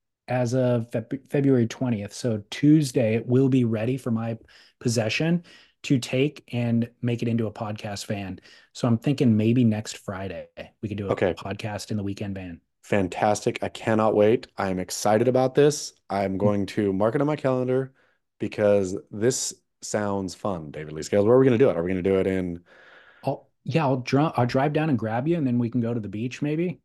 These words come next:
Speaker 2: Great.
Speaker 1: I was
Speaker 2: Swing
Speaker 1: thinking,
Speaker 2: on
Speaker 1: like,
Speaker 2: by.
Speaker 1: yeah, we can, um, I don't know, we can maybe keep it casual the first time, but then I'm thinking we can be strategic and, like, go surf with Joel Tudor, and then Joel Tudor can hop in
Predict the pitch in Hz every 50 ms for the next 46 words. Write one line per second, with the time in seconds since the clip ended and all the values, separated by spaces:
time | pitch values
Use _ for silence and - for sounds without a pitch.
0 | _ _ _ _ - - _ - 143 180 - - - - - - - - _ _
1 | _ _ _ _ _ _ _ _ _ _ _ 123 110 - - 175 180 - - -
2 | - 98 90 95 98 101 95 85 - _ _ _ _ _ _ _ - 131 147 160
3 | 135 143 180 180 - 214 208 185 165 - 147 143 135 117 107 101 98 - _ _
4 | _ _ _ _ _ _ _ _ _ _ _ _ _ _ _ _ _ _ _ _
5 | _ _ - 156 147 135 123 - - 127 120 120 135 139 170 151 139 123 - 170
6 | 160 160 156 143 - - 160 139 117 - - 120 123 120 139 147 131 120 - 135
7 | 131 127 - 135 135 - 127 117 156 156 147 139 135 - 147 127 131 127 127 120
8 | 127 131 120 117 110 - - 131 113 - - 120 120 135 156 165 165 - 131 120
9 | 120 117 113 107 - _ _ _ _ _ _ _ _ _ _ _ _ _ _ -
10 | 131 127 123 - - 135 127 123 135 123 110 117 113 110 110 101 - 120 120 123
11 | 143 139 120 117 113 107 113 110 107 98 - 113 107 104 107 - 110 104 110 107
12 | 107 - -